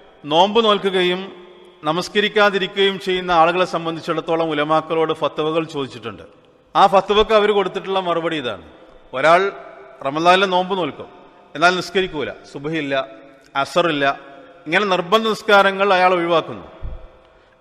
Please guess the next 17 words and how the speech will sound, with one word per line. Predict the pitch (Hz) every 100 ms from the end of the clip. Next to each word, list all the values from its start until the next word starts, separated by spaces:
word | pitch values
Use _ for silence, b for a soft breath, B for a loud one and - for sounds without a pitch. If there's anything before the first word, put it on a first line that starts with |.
| _
ഇബ്നു | - 151 220
ഉസൈമീൻ | 208 220 208 208
റഹ്മത്തുള്ളാഹി | 196 180 185 185 180 175
അലൈഹിയോട് | 175 170 165 165 170
ഇതിനെ | 165 170
സംബന്ധിച്ച് | 175 165 156 151 160
ചോദിച്ചപ്പോൾ | 160 156 160 156
അദ്ദേഹം | 147 160 147
പറഞ്ഞു, | 143 151 175 - -
"അല്ലദി | 135 160 196 202 190
യസൂമു | 170 196 196 202 220 - - 147
വലാ | 156 170 147
യുസല്ലി", | - 131 117 90 - - b b b b _ _ _ -
നോമ്പ് | 151 185 214 240
നോൽക്കുന്നു | 214 196 202 185 190 226 - - - -
എന്നാൽ | 165 196 202
അവൻ | 202